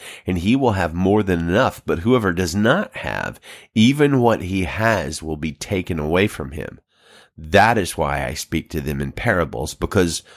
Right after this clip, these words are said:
looking they do not see, and hearing they do not listen or understand.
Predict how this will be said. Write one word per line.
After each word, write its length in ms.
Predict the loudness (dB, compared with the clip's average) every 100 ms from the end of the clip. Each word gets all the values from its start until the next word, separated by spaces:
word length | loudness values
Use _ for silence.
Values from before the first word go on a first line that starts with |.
| _
looking 580 | 2 4 4 0 -2 -2 -4
they 180 | -2 0
do 140 | 0
not 240 | 0 0
see, 460 | -2 0 2 2 0 -8 -20 -6
and 120 | -4 -4
hearing 560 | -2 2 2 2 0
they 120 | -2
do 140 | 0 2
not 280 | 2 0 2
listen 380 | 4 4 0
or 160 | -2 0
understand. 800 | 0 2 0 0 -2 -2 -8